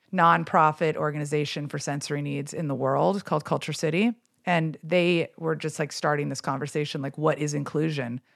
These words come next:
How big is the word inclusion? What does that really mean? For people with invisible disabilities, that means we need to set up spaces everywhere where they can go and sort of regulate themselves. And so we've been doing it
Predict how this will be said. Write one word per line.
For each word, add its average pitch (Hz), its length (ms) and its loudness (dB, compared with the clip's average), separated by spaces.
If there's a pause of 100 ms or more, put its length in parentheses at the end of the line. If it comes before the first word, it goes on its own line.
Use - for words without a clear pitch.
(160)
How 208 200 4
big 190 380 4
is 165 240 -2
the 165 100 0
word 151 180 2
inclusion? 147 420 -2
What 156 80 -2
does 175 100 0
that 175 160 4
really 151 240 0
mean? 143 360 -6 (520)
For 214 100 4
people 220 360 4
with 190 140 4
invisible 180 580 2
disabilities, 165 800 0
that 160 200 2
means 151 600 -4 (480)
we 190 100 0
need 196 200 2
to 196 80 0
set 165 220 2
up 151 100 2
spaces 143 680 -6 (140)
everywhere 156 540 0
where 156 120 0
they 151 200 0
can 151 300 -8
go 147 320 -2
and 147 300 -6
sort 147 240 -6
of 147 240 -6
regulate 156 600 0
themselves. 131 760 -4 (300)
And 156 180 0
so 156 140 4
we've 147 140 -2
been 151 120 -2
doing 156 260 2
it 143 200 0